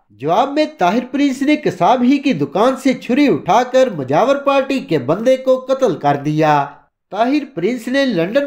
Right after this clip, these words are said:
पुलिस को गिरफ्तारी दे दी, जिसके बाद अदालत की जानिब से इसे बारह साल की सजा सुनाई गई। दिन रात और कुछ ईस्टर वगैरह की छुट्टियां मिलाकर ताहिर प्रिंस ने तकरीबन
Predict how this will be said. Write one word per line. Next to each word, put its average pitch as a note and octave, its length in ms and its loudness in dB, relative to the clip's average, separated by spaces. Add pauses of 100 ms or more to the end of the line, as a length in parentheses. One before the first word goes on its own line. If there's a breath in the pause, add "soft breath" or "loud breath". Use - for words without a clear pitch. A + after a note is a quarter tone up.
पुलिस A#3+ 360 0
को C#4 240 2
गिरफ्तारी D#3+ 600 0
दे A#3 180 2
दी, A#3+ 260 -2
जिसके D3 500 -4
बाद C4+ 440 0
अदालत F3 520 0
की C#3 120 -6
जानिब G3+ 380 0
से B3 260 2
इसे D3+ 440 -2 (120)
बारह B3+ 420 2
साल B3+ 360 2
की F#3+ 140 -4
सजा F3+ 400 0
सुनाई D3 400 -2
गई। C#3+ 320 2 (320)
दिन C4 260 -4
रात D4 340 0
और D#3+ 200 0
कुछ - 260 -8 (120)
ईस्टर C4 380 0
वगैरह G#3+ 380 2
की B3+ 180 -8
छुट्टियां B3+ 480 0
मिलाकर A3 600 2 (160)
ताहिर B3 280 2 (100)
प्रिंस A3+ 320 -4
ने C4+ 160 2 (100)
तकरीबन B3+ 600 0